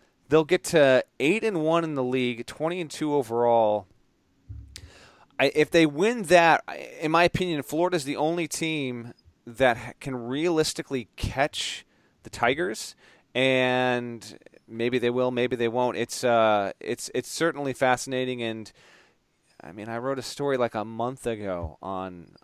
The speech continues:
uh, more than that, like, five weeks ago on, like, Auburn's surprising start. They've been better than people realized, and that just has not stopped at the time. Bruce was like, "I'm worried about league play. We'll just see if we can really continue to have the legs here."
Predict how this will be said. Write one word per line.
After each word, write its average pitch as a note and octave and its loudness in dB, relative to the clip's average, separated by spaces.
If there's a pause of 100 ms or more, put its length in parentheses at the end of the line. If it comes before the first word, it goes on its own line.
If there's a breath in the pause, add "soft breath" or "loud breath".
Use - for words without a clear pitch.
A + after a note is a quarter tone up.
uh, E2 -10
more A#2+ 2
than D3 -4
that, G#2 -4
like, F#2+ -6
five C3+ 2
weeks C3+ -6
ago A#2 -4
on, G#2 -4
like, G2+ -10 (220)
Auburn's G#2 -2
surprising C#3 6
start. G3 4
They've C#3 4
been C#3 0
better D#3 6
than E3 -2
people E3+ 2
realized, D#3+ 6 (420 soft breath)
and B2+ -2
that C#3 8
just D3+ 4
has C3 6
not B2 2
stopped B2 4
at A2+ -8
the A2 -10
time. C3 -4
Bruce A2+ -8
was G#2 -14
like, G2 -6 (520 soft breath)
"I'm G#2+ -14
worried A#2+ -8
about G#2 0
league B2+ -4
play. B2 4
We'll B2 -4
just B2 -4
see B2+ -2
if A2+ -4
we A2+ -4
can A2+ -12
really A2 -4
continue A#2+ -12
to G#2+ -6
have G#2 -4
the G#2 -8
legs G#2 -4
here." G2 -6